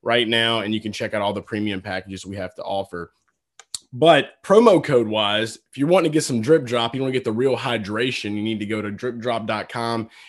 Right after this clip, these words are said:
use promo code Garage Guys twenty at checkout, and then you can rip it and drip it like me. Mm-hmm.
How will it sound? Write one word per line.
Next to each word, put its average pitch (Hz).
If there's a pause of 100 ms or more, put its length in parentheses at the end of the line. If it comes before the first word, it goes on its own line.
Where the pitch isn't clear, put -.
(120)
use 104
promo 135
code 117
Garage 107
Guys 101
twenty 107
at 82
checkout, 123 (500)
and 127
then 151
you 160
can 139
rip 143
it 127
and 117
drip 139
it -
like 139
me. 147 (720)
Mm-hmm. 120